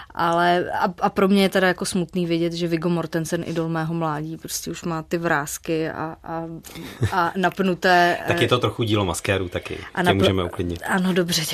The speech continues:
Speaker 1: děkuji.
Speaker 3: já doufám, mě to taky překvapilo, se přiznám, v první chvíli.
Speaker 1: <laughs> No, a napnuté knoflíčky na košili, na břiše a tak, tak to
Speaker 2: Ano,
Speaker 1: jsou
Speaker 2: ano.
Speaker 1: <laughs> smutný příběh. My, co si ho pamatujeme, eh, v té, eh, úžasné bojové,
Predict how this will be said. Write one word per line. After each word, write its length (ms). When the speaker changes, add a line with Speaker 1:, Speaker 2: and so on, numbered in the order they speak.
Speaker 1:
děkuji. 160
Speaker 3:
já 60
doufám, 300
mě 60
to 60
taky 140
překvapilo, 400
se 100
přiznám, 320
v 40
první 180
chvíli. 360
Speaker 1:
<laughs> 120
No, 320
a 40
napnuté 680
knoflíčky 560
na 100
košili, 440
na 140
břiše 360
a 80
tak, 280
tak 100
to 120
Speaker 2:
Ano, 180
Speaker 1:
jsou 60
Speaker 2:
ano. 120
Speaker 1:
<laughs> 480
smutný 320
příběh. 420
My, 160
co 120
si 140
ho 100
pamatujeme, 840
eh, 380
v 80
té, 480
eh, 200
úžasné 880
bojové, 920